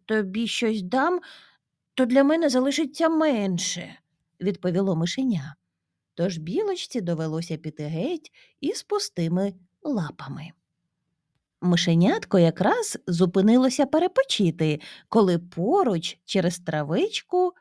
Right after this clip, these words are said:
стрибала кроличка. «Ох, ця ожина виглядає такою апетитною», сказала кроличка. «Вона такою і є», відповіло мишеня, «і я збираюся з'їсти усю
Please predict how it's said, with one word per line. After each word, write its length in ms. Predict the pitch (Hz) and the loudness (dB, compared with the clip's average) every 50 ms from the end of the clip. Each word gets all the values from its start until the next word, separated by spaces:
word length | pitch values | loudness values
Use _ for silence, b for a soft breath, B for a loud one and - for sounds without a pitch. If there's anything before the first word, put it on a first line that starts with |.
| b b | b b
стрибала 720 | - - - - - 175 151 147 139 143 156 180 196 196 180 | -16 -16 -12 -8 -6 -6 -6 -4 -4 -2 -2 -2 -2 -2 -4
кроличка. 960 | 175 170 - 208 247 262 226 185 156 135 - - - - - - - - - _ _ _ _ _ _ _ _ _ _ _ _ _ _ _ _ - | -6 -4 -2 -2 -2 0 -2 -2 -4 -6 -8 -12 -12 -12 -12 -16 -14 -16 -16 _ _ _ _ _ _ _ _ _ _ _ _ _ _ _ _ -12
«Ох, 560 | 196 202 302 403 381 240 185 156 156 - - b b b b b b b | -8 -4 0 2 2 2 0 -2 -8 -16 -16 b b b b b b b
ця 260 | - - 294 220 202 | -10 -4 -2 -2 0
ожина 560 | 196 202 226 180 180 208 240 302 339 247 220 202 | 0 -2 -2 -2 -2 -2 -2 -2 0 0 0 0
виглядає 640 | 175 214 190 220 220 214 175 208 208 202 208 196 - _ | -2 -2 0 0 -2 0 0 0 2 2 0 -2 -4 _
такою 680 | - 196 190 175 _ _ - - 523 605 571 571 571 554 554 554 | -8 -8 -8 -8 _ _ 2 2 2 2 2 0 -2 -2 -2 -2
апетитною», 1200 | 554 554 - 539 508 _ - 330 277 240 208 180 175 - 170 165 165 165 165 160 160 156 156 160 B B B B B | -4 -4 -6 -6 -6 _ -6 -2 -2 0 -2 -2 -4 -2 -2 0 0 0 -2 -2 -2 -4 -4 -6 B B B B B
сказала 540 | B - - - 294 269 - 196 165 165 170 | B -10 -4 -2 -2 -2 -2 -2 -2 -2 -4
кроличка. 760 | 170 - 285 339 349 254 175 - - - - - 151 147 165 _ _ _ _ _ _ _ _ _ _ - - 247 | -4 -4 -4 -2 -2 -4 -4 -6 -8 -12 -10 -12 -12 -12 -14 _ _ _ _ _ _ _ _ _ _ -6 -4 -2
«Вона 280 | 247 370 320 214 165 196 | -2 -2 -2 -4 -4 -4
такою 460 | - 403 403 - - 196 185 202 240 | -6 -8 -6 -4 -4 -4 -2 -2 0
і 240 | 302 381 480 427 269 | 0 -2 -2 -4 -6
є», 360 | 175 185 156 147 139 139 175 _ _ _ _ _ _ - | -6 -4 -4 -6 -6 -10 -12 _ _ _ _ _ _ -8
відповіло 640 | - 190 196 - 175 180 175 185 202 196 175 156 | -6 -6 -6 -4 -4 -4 -2 -2 -2 -2 -2 -2
мишеня, 580 | 165 175 175 - 262 254 247 202 156 139 170 B B B B B B | -2 -4 -4 -2 -2 0 0 -2 -2 -6 -10 B B B B B B
«і 120 | - 269 | 0 2
я 140 | 247 269 269 | 2 2 2
збираюся 580 | 226 220 180 220 208 208 208 208 208 - 214 202 | 0 0 -2 -2 0 0 0 -2 -2 -4 -4 -4
з'їсти 480 | 180 196 196 240 480 554 - - 202 | -4 -4 -2 -2 -2 -2 -2 -2 -2
усю 360 | 180 185 185 180 - 359 403 | -2 -2 -2 0 0 0 0